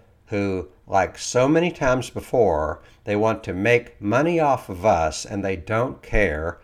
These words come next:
about the consequences. Environmentalists are being led down the garden path because it is, it is environmentalists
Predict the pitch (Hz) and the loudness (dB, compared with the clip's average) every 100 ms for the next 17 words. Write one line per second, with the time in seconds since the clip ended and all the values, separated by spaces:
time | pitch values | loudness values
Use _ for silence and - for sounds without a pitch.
0 | - 104 - 85 85 87 - - 110 - | -8 -8 -2 -2 -2 -4 -8 -14 -10 0
1 | 151 151 - 98 78 - - - - - | 0 0 -6 -6 -6 -8 -14 -16 -18 -20
2 | _ - - - - 110 104 120 131 127 | _ -20 -20 -20 -8 -6 2 4 4 4
3 | 160 180 87 69 - 107 92 107 98 95 | 4 2 0 -6 -4 -4 -2 -2 0 2
4 | 101 92 82 92 90 85 85 87 87 76 | 2 2 -2 -4 -4 -6 -4 -2 -2 -4
5 | 78 92 80 73 - 95 110 107 113 - | -8 -4 -4 -4 -10 -6 -4 -4 -6 -4
6 | 123 120 135 127 113 - - 127 127 127 | -4 -2 -2 -2 -6 -10 -4 0 2 2
7 | 113 107 101 107 127 135 135 165 175 131 | 2 0 0 2 2 2 0 0 0 0
8 | 110 | -2